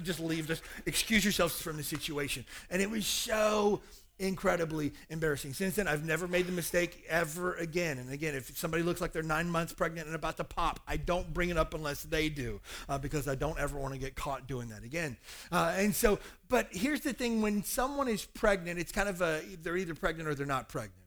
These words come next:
It's not a, a kind of pregnant, sort of pregnant, maybe pregnant. It's, it's one of those things that you either are or you are not. It's not like it, it, it's kind of getting dark outside. It may or may not be, uh, afternoon or evening. We're not really sure. No, you're either pregnant or you're not.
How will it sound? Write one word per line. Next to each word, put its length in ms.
It's 140
not 140
a, 240
a 60
kind 340
of 100
pregnant, 360
sort 220
of 100
pregnant, 360
maybe 280
pregnant. 640
It's, 180
it's 140
one 100
of 40
those 160
things 180
that 180
you 120
either 280
are 480
or 120
you 200
are 220
not. 400
It's 160
not 220
like 280
it, 120
it, 220
it's 160
kind 300
of 260
getting 320
dark 340
outside. 460
It 100
may 220
or 80
may 180
not 260
be, 300
uh, 40
afternoon 600
or 160
evening. 400
We're 80
not 140
really 180
sure. 240
No, 100
you're 180
either 160
pregnant 360
or 100
you're 120
not. 380